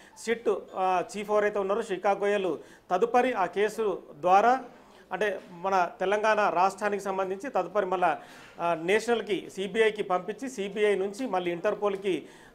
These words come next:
పంపించడం ద్వారా రెడ్ కార్నర్ నోటీసులు జారీ చేసే అవకాశం కనిపిస్తుంది. మొత్తం నూట ఎనభై ఆరు దేశాల్లో, ఆ, నె-, రెడ్ కార్నర్ నోటీసు జారీ అయ్యే అవకాశం కనిపిస్తుంది. ఎందుకంటే,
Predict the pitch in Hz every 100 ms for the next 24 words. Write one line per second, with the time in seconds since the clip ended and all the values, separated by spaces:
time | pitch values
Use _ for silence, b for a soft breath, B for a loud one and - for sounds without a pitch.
0 | - 180 180 240 240 220 196 208 262 196
1 | 180 185 220 208 190 185 185 190 208 156
2 | 170 185 196 185 180 175 165 165 160 139
3 | 147 143 180 226 214 185 B B - 190
4 | 220 226 208 196 208 196 180 196 214 208
5 | 208 190 151 - 170 170 180 175 165 185
6 | 214 196 202 180 185 202 196 180 156 B
7 | - 139 175 202 214 208 196 196 196 196
8 | 196 180 196 202 247 202 190 196 196 151